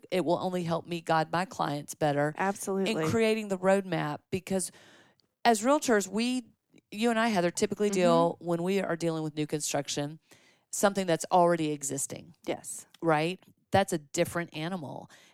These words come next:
Speaker 1: And you don't necessarily need the roadmap because it's sort of in place in the contract already or w-, the stage that the builder is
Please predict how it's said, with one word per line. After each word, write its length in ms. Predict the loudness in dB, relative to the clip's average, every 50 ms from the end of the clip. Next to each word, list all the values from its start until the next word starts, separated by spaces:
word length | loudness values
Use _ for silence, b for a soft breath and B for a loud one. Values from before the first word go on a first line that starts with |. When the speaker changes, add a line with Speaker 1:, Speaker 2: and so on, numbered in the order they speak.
| b
Speaker 1:
And 120 | b -2 0
you 60 | 0
don't 280 | 2 2 0 0 0 -2
necessarily 760 | -4 -4 -2 -4 -4 -2 0 0 2 2 0 0 -2 -6 -10 _ _ _ _ _ -18
need 380 | -14 -12 -8 -6 -6 -6 -6 -6
the 80 | -4
roadmap 460 | -4 -2 -2 -2 -2 -2 -2 -4 -4 -4 -6
because 300 | -4 -2 0 0 0 -2
it's 120 | -4 -6
sort 240 | -4 -2 -2 0 0
of 100 | -2 -4
in 140 | -6 -8 -8
place 400 | -8 -8 -6 -4 -4 -2 -4 -6
in 160 | -8 -8 -8
the 80 | -8 -8
contract 640 | -8 -8 -6 -6 -6 -6 -6 -8 -8 -8 -10 -12 -10
already 560 | -8 -6 -6 -4 -6 -8 -8 -10 -14 -16 -20 -20 b b b b b
or 140 | b 2 4
w-, 160 | 4 2 0 -2
the 80 | -4
stage 540 | -4 -4 -2 0 2 2 2 2 0 -2 -4
that 160 | -4 -4 -4
the 100 | -4 -4
builder 400 | -2 -2 -2 -2 0 -2 -4 -6
is 300 | -6 -8 -8 -8 -8 -10